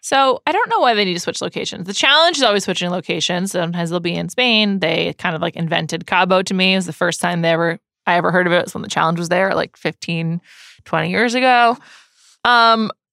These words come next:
I get, kinda get why they do that, because the house, like, based on sort of the real world lineage of the show, is a big part of what they do. I think that it kind of makes sense for Paradise to stay in the same place, because then it becomes, like, a character, like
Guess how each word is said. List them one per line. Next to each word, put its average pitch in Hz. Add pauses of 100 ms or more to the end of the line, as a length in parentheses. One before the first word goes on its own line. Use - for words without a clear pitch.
I 277
get, 349
kinda 427
get -
why 196
they 180
do 165
that, 156
because 185
the 214
house, 214
like, 170
based 185
on 175
sort 185
of 151
the 170
real 170
world 170
lineage 180
of 175
the 175
show, 180
is 180
a 170
big 180
part 175
of 170
what 165
they 170
do. 180 (380)
I 233
think 302
that 349
it 269
kind 214
of 208
makes 196
sense 180
for 190
Paradise 170
to 170
stay 165
in 165
the 165
same -
place, -
because 170
then 220
it 269
becomes, 202
like, 170
a 165
character, 196
like 175